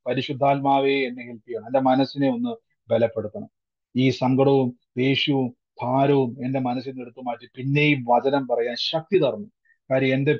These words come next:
പിടിവള്ളി വചനമാണ്, എന്റെ പിടിവള്ളി യേശുവിന്റെ വാക്കാണ്. കർത്താവിന്റെ നാമത്തിൽ ഇന്ന് പ്രാർത്ഥിക്കുന്നു. രോഗക്കിടക്കയിൽ കിടക്കുന്നവര് കൈയെടുത്ത് വെച്ച്, ഇന്നലെയൊക്കെ നമ്മൾ അത്ഭുത സാക്ഷ്യം കേട്ടു, കൈവച്ച് പ്രാർത്ഥിച്ച് രോഗസൗഖ്യമായവർ അത്ഭുത സാക്ഷ്യം നിങ്ങൾ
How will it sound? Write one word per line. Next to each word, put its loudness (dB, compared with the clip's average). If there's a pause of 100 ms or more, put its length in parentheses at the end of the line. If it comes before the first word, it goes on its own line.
പിടിവള്ളി 0
വചനമാണ്, -8 (1080)
എന്റെ 0
പിടിവള്ളി 4
യേശുവിന്റെ 2
വാക്കാണ്. -2 (520)
കർത്താവിന്റെ 2
നാമത്തിൽ 2
ഇന്ന് -8
പ്രാർത്ഥിക്കുന്നു. -6
രോഗക്കിടക്കയിൽ 0
കിടക്കുന്നവര് -6
കൈയെടുത്ത് -4
വെച്ച്, -6 (800)
ഇന്നലെയൊക്കെ 0
നമ്മൾ 2
അത്ഭുത 2
സാക്ഷ്യം -6
കേട്ടു, -6
കൈവച്ച് -6
പ്രാർത്ഥിച്ച് -6
രോഗസൗഖ്യമായവർ -4
അത്ഭുത -8
സാക്ഷ്യം -20
നിങ്ങൾ -8